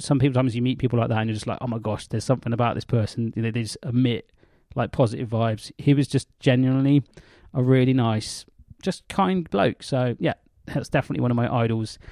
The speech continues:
I'd love to meet Quentin Tarantino, to completely go off on a tangent,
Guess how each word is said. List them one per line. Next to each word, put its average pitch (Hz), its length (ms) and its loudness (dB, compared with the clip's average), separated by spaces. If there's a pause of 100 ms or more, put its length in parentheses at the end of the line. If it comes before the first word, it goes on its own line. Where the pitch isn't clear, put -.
(160)
I'd 135 100 0
love 220 160 2
to - 100 0
meet 254 160 0
Quentin 160 340 0
Tarantino, 131 640 2
to - 80 -18
completely 120 360 0
go 123 100 4
off 120 140 2
on 123 60 2
a 107 40 0
tangent, 113 480 -2